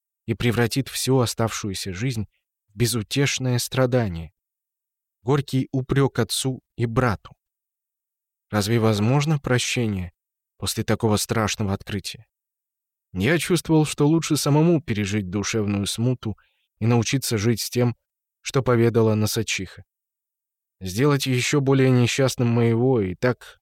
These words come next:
много страдавшего брата было бы слишком эгоистично.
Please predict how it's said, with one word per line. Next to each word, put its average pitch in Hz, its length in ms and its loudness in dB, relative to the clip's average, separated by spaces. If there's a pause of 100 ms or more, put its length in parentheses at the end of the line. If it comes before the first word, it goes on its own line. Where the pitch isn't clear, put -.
(100)
много 104 400 0
страдавшего 98 720 -2
брата 110 460 -2 (420)
было 120 180 4
бы 120 120 2
слишком 139 460 0
эгоистично. 101 720 -6